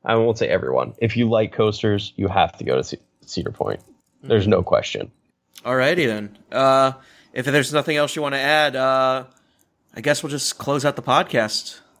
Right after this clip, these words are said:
Speaker 1: Sounds
Speaker 2: Well,
Speaker 1: good.
Speaker 2: yeah, where does, uh, I, I mean, you, you don't want anyone to find you online, so.
Speaker 1: No.
Speaker 2: Yeah, don't, don't find Sean.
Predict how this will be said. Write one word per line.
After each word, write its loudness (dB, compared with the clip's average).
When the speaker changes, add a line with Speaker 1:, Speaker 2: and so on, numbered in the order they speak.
Speaker 1:
Sounds 2
Speaker 2:
Well, 6
Speaker 1:
good. -2
Speaker 2:
yeah, -8
where -8
does, -6
uh, 0
I, -4
I 0
mean, 0
you, 0
you -2
don't -2
want 0
anyone -2
to -6
find -4
you -4
online, -6
so. -6
Speaker 1:
No. 6
Speaker 2:
Yeah, -4
don't, -10
don't -8
find -6
Sean. -8